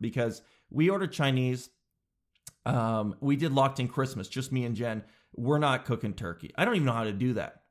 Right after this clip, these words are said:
Stuffing. I don't know how to do any of these things. So we ordered Chinese, and we bo-, all of our calculations were off on this. Every single, we said, "When do you think we'll be hungry?" Four thirty. We ordered it for four thirty. Showed up at four thirty. St-,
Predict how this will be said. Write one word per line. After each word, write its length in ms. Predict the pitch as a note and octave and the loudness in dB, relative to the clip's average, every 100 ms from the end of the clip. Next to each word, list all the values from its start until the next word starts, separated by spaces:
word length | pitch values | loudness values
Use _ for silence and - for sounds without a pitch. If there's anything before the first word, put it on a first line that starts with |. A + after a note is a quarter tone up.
| _ _ | _ _
Stuffing. 540 | - - B2+ A#2 - A#2 | -18 -6 -4 -2 -4 -2
I 80 | C3+ | 2
don't 140 | E3+ | 2
know 80 | E3+ | 2
how 160 | C#3 | 2
to 80 | D3 | 4
do 180 | C3+ C3+ | 6 4
any 180 | C3 B2 | 4 0
of 80 | G#2 | -2
these 180 | A2 | -6
things. 340 | - G2 - - _ _ _ _ _ _ _ _ | -6 -8 -10 -20 _ _ _ _ _ _ _ _
So 140 | C3 | 4
we 100 | C3+ | 6
ordered 200 | D#3 D3 | 6 2
Chinese, 500 | C#3 B2+ C3 C3 - | -2 -2 -2 -4 -8
and 180 | A#2+ A#2 | -6 -2
we 200 | C3 D#3 | -2 -2
bo-, 340 | B2+ C3+ C#3 - | -2 0 0 2
all 180 | D#3+ F3+ | 2 4
of 80 | D#3+ | 2
our 100 | D#3 | 2
calculations 640 | C#3 C3 B2 A#2 A2 G#2 | 0 0 0 -2 -4 -6
were 100 | G2+ | -4
off 220 | E2+ - | -4 -6
on 140 | F2+ D#2+ | -8 -8
this. 320 | C2 - - _ _ _ _ _ _ _ _ _ _ | -10 -14 -20 _ _ _ _ _ _ _ _ _ _
Every 260 | C3+ D#3 E3+ | -2 0 0
single, 300 | F3 E3 D3 | 0 0 0
we 160 | C#3+ C#3 | 0 0
said, 220 | C3 B2+ | 0 -2
"When 100 | A3+ | -4
do 60 | |
you 60 | B3 | -4
think 180 | A#3 G3+ | -6 -4
we'll 100 | F#3+ | -2
be 120 | D#3+ | -2
hungry?" 340 | C#3 C#3 G#2 | 0 -2 -4
Four 260 | - C3 B2+ | -6 -4 -2
thirty. 440 | B2 B2+ B2+ D3 - | -2 -4 -2 -6 -4
We 100 | C3+ | 0
ordered 260 | D3 C#3+ | 0 0
it 80 | C3 | -2
for 80 | B2+ | -6
four 240 | - B2 | -8 -8
thirty. 260 | A#2 A#2+ F2+ | -6 -8 -8
Showed 180 | - D3+ | -2 0
up 100 | C3 | 0
at 120 | - | -6
four 160 | C3+ C#3 | -4 -4
thirty. 380 | C#3+ D3 D#3 D#3+ - _ _ _ _ - | -2 -4 -4 -8 -16 _ _ _ _ -20
St-, 340 | - - | -16 -16